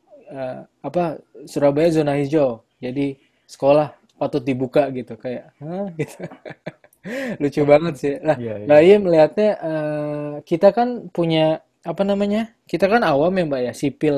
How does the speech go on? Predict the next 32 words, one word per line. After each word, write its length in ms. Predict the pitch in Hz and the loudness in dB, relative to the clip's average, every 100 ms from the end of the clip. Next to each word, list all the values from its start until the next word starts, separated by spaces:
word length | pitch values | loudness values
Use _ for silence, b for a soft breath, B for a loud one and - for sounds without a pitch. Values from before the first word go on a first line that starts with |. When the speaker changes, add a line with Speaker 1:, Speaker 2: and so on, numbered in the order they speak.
| 127 | -2
Speaker 1:
gitu 120 | 120 127 | -8 -12
istilahnya. 440 | - 120 120 123 | -10 -10 -10 -8
Mbak 140 | 123 120 131 | -4 -2 -2
Im 120 | 143 139 | -4 -4
pun 120 | 180 170 | -6 -4
pasti, 480 | 151 131 - 170 165 b b b b _ 135 | -8 -8 -6 -6 -6 b b b b _ -8
eh, 480 | 131 127 131 127 123 | -8 -8 -8 -8 -6
punya 300 | - 139 135 127 | -4 0 0 2
relasi 840 | 131 127 127 135 127 127 123 123 123 | 2 0 -2 -6 -6 -6 -6 -6 -4
langsung 400 | 127 - 156 139 | -6 -6 -6 -6
misalnya, 340 | 120 131 131 | -6 -6 -4
tapi 260 | 139 131 165 | -6 -2 -2
kan 140 | 202 208 190 147 | -2 -4 -6 -6
Mbak 140 | 131 127 | -6 -2
Im 200 | 156 190 | -2 -2
nggak 140 | 143 123 | -2 -4
punya 200 | 131 127 | -6 -8
power 440 | - 127 131 139 123 | -8 -4 0 0 0
buat 260 | 120 117 - _ b b - | -8 -8 -10 _ b b -10
ngerubah 280 | 123 120 117 | -4 -2 -2
kebijakan 720 | 127 120 117 123 - 120 113 113 | -4 -4 -2 -2 -2 -8 -8 -14
secara 260 | - 120 113 | -10 -8 -6
langsung 460 | 113 117 - 123 113 | -8 -12 -14 -14 -14
gitu. 240 | 113 123 123 B B B B - | -16 -18 -20 B B B B -16
Eh, 220 | 123 117 113 | -12 -12 -14
si-, 320 | - 156 160 151 | -6 -2 -2 -4
sikap 280 | - 151 147 160 | -4 0 0 0
kita 160 | 165 165 | 0 0
gimana 280 | 139 143 151 | -2 -4 -4
sih, 100 | 143 | -6
Mbak, 140 | 131 123 | -6 -6
lihat 140 | 127 | -8